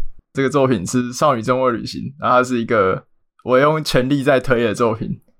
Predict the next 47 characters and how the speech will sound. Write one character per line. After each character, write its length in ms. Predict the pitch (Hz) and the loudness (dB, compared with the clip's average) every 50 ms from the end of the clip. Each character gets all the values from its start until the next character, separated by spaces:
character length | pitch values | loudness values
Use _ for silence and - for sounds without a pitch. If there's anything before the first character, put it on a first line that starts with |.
| - _ _ _ _ _ _ | -20 _ _ _ _ _ _
反 180 | - 117 120 | -2 0 2
正 100 | 139 151 | 2 2
就 120 | 143 147 143 | 0 0 0
是， 520 | - 160 151 139 127 117 107 98 82 - - | 2 2 2 4 4 2 2 0 0 -4 -4
呃， 180 | - 120 113 | -2 -2 -2
它 140 | 110 - 190 | 0 0 0
的 80 | 185 170 | 0 2
故 180 | 175 196 151 | 0 -2 -2
事 220 | 135 151 175 147 113 | -2 -2 -2 -2 -2
主 100 | 92 107 | 0 2
要 140 | 113 123 127 | 4 4 4
讲 200 | 120 117 82 82 | 2 0 -2 -2
述 220 | 107 - 117 107 | -6 -8 -8 -8
就 80 | 107 113 | -8 -10
是 260 | 113 113 110 104 95 | -10 -10 -12 -14 -14
千 220 | - - 143 139 139 | -6 -6 -4 -4 -2
度 160 | 143 139 131 | -4 -4 -2
跟 200 | 127 131 127 131 | -2 -2 -2 0
优 180 | 131 123 123 | 0 0 2
里 200 | 120 117 101 95 | 0 -2 -2 -4
两 220 | 101 110 104 90 104 | -6 -8 -10 -12 -14
个， 360 | 107 110 101 95 98 131 - - _ - - _ _ _ _ | -14 -8 -4 -2 -2 -2 -4 -8 _ -20 -20 _ _ _ _
两 160 | - 120 120 | 0 2 2
名 140 | 120 123 135 | 2 -2 -6
少 280 | 131 - 185 151 117 | -2 0 0 0 0
女， 180 | 95 95 82 87 | -2 -6 -6 -4
然 100 | 104 107 | 0 0
后 80 | 113 | 0
她 140 | 117 123 123 | 2 2 0
们 380 | 117 117 110 107 101 98 101 - - _ | 2 2 0 0 0 -2 -6 -6 -10 _
坐 160 | _ - 175 | _ 0 0
着 140 | 156 123 131 | 2 2 0
一 80 | 135 143 | 0 0
台 320 | 123 131 117 110 110 107 107 101 90 - 151 - _ _ - _ _ | 0 0 0 0 0 -2 -2 -2 -2 -4 -6 -8 _ _ -20 _ _
伴 160 | _ 175 160 135 | _ -2 -2 -2
侣 100 | 117 117 | -2 0
代 200 | 123 139 131 117 | 2 2 2 2
车， 320 | - - 120 113 110 - | 2 0 0 0 0 -2
然 80 | 98 110 | -2 0
后 260 | 113 120 120 117 120 | 2 4 4 4 2
到 240 | 127 - 151 139 123 | 0 0 0 0 0
处 220 | 120 127 131 117 | 0 -4 -8 -10
去 580 | 113 - 135 123 120 113 107 104 92 78 - - _ - | -4 -2 0 0 2 2 0 0 0 0 -2 -6 _ -12
寻 240 | - - 131 127 151 | -6 -4 -4 -4 0
找 440 | 151 160 127 113 107 107 90 - 85 80 _ _ | 2 2 2 2 2 0 -2 -2 -8 -12 _ _
物 220 | - 160 139 123 120 | 0 0 2 2 0
资， 480 | 110 - 117 117 113 113 113 117 117 | -2 -4 -4 -2 0 0 0 -2 -2